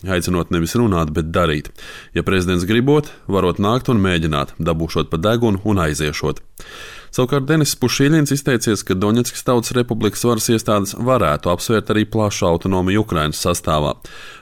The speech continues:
ar noteikumu, ka netiek nodarīts ļaunums pašpasludinātās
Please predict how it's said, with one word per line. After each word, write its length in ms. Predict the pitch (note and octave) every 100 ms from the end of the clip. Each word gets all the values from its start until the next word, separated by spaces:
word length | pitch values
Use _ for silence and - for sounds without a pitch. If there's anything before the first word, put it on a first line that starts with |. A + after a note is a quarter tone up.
| -
ar 140 | E2+
noteikumu, 540 | F2+ G2 A#2+ A#2+ C#3 C#3
ka 160 | - B2+
netiek 320 | A2+ B2+ B2
nodarīts 460 | A2 G2+ G2+ F#2 G2
ļaunums 380 | F#2+ F#2+ F#2 -
pašpasludinātās 960 | F#2 F#2 - E2+ - E2+ E2 D#2 D#2+